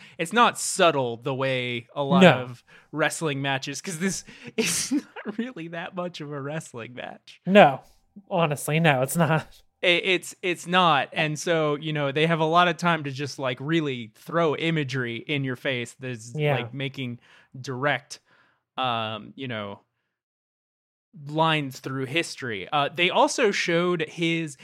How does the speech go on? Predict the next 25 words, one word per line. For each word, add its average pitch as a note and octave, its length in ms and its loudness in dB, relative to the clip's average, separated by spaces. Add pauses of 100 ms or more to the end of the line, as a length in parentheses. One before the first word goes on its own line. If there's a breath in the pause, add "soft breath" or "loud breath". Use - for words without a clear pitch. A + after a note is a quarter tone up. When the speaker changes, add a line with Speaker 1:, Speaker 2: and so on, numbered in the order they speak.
(140 loud breath)
Speaker 1:
it F3 60 -4
was F3+ 120 -2
interesting G3 540 -2
'cause D3 100 -4
I'm D3 140 -2
pretty C#4+ 320 -8
sure D#3 300 -2
it - 220 -8
wasn't E3 640 -2 (280)
the C#3+ 280 -10
actual D3+ 880 0
old D3+ 540 0
John C#3+ 360 0
Cena C3 720 -4
Doctor C#3 380 0
of C3+ 80 -8
Thugonomics A#2+ 840 -8
gimmick. A#2 460 -8
I'm C3 160 -6
pretty C4+ 260 -4
sure E3 260 -4
they B2+ 180 -4
showed B2+ 320 -6
a A#2+ 80 -6
clip C3 360 -8